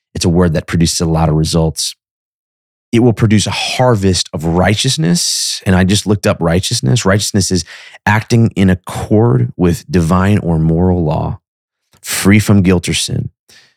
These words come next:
morally right or justified. And, uh, then lastly, it says it's genuine or excellent.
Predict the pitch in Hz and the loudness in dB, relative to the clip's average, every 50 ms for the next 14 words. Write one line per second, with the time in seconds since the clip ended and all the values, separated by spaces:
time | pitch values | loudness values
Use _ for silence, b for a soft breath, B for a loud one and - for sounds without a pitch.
0 | b b _ _ _ _ _ _ _ _ _ _ - 90 95 104 110 113 117 120 | b b _ _ _ _ _ _ _ _ _ _ 2 4 6 6 6 6 4 4
1 | 117 120 107 90 87 95 92 113 - - - - - - - _ _ _ _ _ | 4 4 2 2 2 2 2 2 0 -2 -6 -10 -10 -12 -18 _ _ _ _ _
2 | _ _ - 90 82 80 87 82 - 87 85 - - - - - - - - _ | _ _ 0 0 2 2 2 0 0 -2 -4 -4 -4 -4 -4 -6 -8 -10 -14 _
3 | _ _ _ _ _ _ _ _ _ _ _ _ _ _ _ _ - 92 87 82 | _ _ _ _ _ _ _ _ _ _ _ _ _ _ _ _ -2 0 2 2
4 | 85 85 82 82 80 82 82 80 80 - 80 87 87 87 85 85 82 85 90 92 | 2 2 2 2 2 2 2 0 0 -2 0 0 2 2 2 2 2 0 0 0
5 | 90 - 87 82 - - 82 73 76 71 - - - 82 78 80 85 92 92 101 | -2 -2 -2 -4 -2 -2 -4 -4 -4 -6 -8 -10 -8 -8 -6 -2 0 2 2 2
6 | 101 104 110 113 113 113 120 123 120 120 _ - - - - _ - 95 92 - | 4 4 2 2 2 2 0 0 -2 -6 _ -8 -8 -8 -8 _ -8 -8 -6 -6
7 | - - - - 165 - - - - - - - | -6 -6 -4 -4 -6 -6 -6 -8 -10 -10 -10 -10